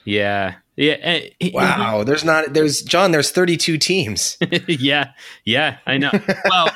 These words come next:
Speaker 1: okay. So let me preface this. I, I do have, I also have the rookies, the incoming rookies already included in my rankings. So
Speaker 2: Uh,
Speaker 1: you,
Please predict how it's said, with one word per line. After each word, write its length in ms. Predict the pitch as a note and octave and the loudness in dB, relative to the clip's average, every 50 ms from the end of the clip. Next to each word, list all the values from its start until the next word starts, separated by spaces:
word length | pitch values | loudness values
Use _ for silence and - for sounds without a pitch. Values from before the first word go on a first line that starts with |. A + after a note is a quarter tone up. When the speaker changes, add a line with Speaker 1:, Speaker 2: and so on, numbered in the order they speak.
| - | -2
Speaker 1:
okay. 320 | F3+ E3+ D#3 F3+ A2+ G#2 - | -2 0 0 0 0 0 -2
So 200 | E3 - D3 C#3 | -2 -2 -2 -2
let 100 | C#3+ D3 | 0 0
me 100 | D3 C#3+ | 0 -2
preface 480 | B2+ B2+ - A2 G#2 G2 G2+ F#2+ F2+ - | -2 -2 -4 -4 -2 -4 -6 -8 -10 -8
this. 240 | F2+ F2 F2 - - | -8 -8 -8 -8 -6
I, 240 | - C3 C3+ C#3 A#2+ - | -4 -2 -2 -2 -2 -2
I 220 | B2+ C3+ C3+ C3 | -2 -2 -2 -2
do 460 | B2+ A#2+ A2 - C3 B2+ B2+ B2 B2+ B2+ | -2 -4 -4 -2 -2 0 0 0 0 -2
have, 840 | A2+ B2 A#2+ A2 G#2+ G#2+ G#2 G#2 G2+ G2 G2 - - - - - _ | -2 -2 -2 0 0 0 -2 -2 -4 -6 -8 -12 -16 -20 -20 -12 _
I 160 | - B2+ B2+ | -4 -2 0
also 320 | A#2+ A#2+ A2+ - - A#2+ A2 | 0 -2 -2 -2 -2 -2 -2
have 240 | G#2+ A2 G#2 G2 F#2+ | -2 -2 -4 -4 -6
the 100 | G2+ F#2+ | -6 -6
rookies, 560 | G2+ G2+ G2+ G2 - - F#2 F2 E2+ F2 - | -4 -4 -4 -6 -6 -10 -12 -12 -12 -10 -8
the 120 | G#2 G2+ | -8 -6
incoming 460 | G2+ G2 F#2 - G2+ F#2+ F#2+ F2+ F2 | -6 -6 -6 -6 -6 -6 -6 -6 -6
rookies 560 | F2 F#2 F#2 F2+ F2+ - E2 E2 D#2+ E2+ - - _ _ _ _ _ - | -6 -6 -8 -8 -8 -12 -14 -14 -14 -16 -18 -20 _ _ _ _ _ -6
already 400 | G#2 G#2+ G#2 G#2 G2 G2 G2+ F#2+ | -4 -2 -2 -2 -2 -4 -4 -6
included 500 | F#2 F#2 F2+ - G2 F2+ F2+ F2+ E2+ E2+ | -6 -8 -8 -8 -8 -6 -6 -6 -8 -8
in 80 | F2 E2+ | -8 -8
my 180 | E2+ F2 F2 | -8 -8 -8
rankings. 560 | F2 E2+ E2 E2 E2+ D#2+ - - F2 E2 D#2 | -8 -10 -10 -10 -12 -14 -14 -16 -16 -16 -14
So 380 | - - - - F#2+ F2+ E2+ - _ _ _ - - - | -14 -10 -8 -6 -6 -6 -6 -8 _ _ _ -20 -16 -10
Speaker 2:
Uh, 360 | F2 G2 G2 G2+ G2+ G2 F#2+ - _ _ _ | -6 -6 -4 -4 -4 -4 -6 -8 _ _ _
Speaker 1:
you, 220 | - A#2+ C#3 C#3+ | -4 -4 -4 -4